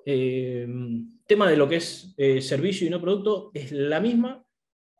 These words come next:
la misma idea. Siempre pensemos que los servicios en este caso, eh, orientémoslos a, a resolver, digamos, una consulta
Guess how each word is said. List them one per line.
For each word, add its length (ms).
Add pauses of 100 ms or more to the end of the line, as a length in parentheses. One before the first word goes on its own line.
la 120
misma 260
idea. 400 (840)
Siempre 280
pensemos 480
que 260
los 240
servicios 360
en 80
este 140
caso, 440 (540)
eh, 220
orientémoslos 1120
a, 720
a 100
resolver, 560
digamos, 420
una 200
consulta 580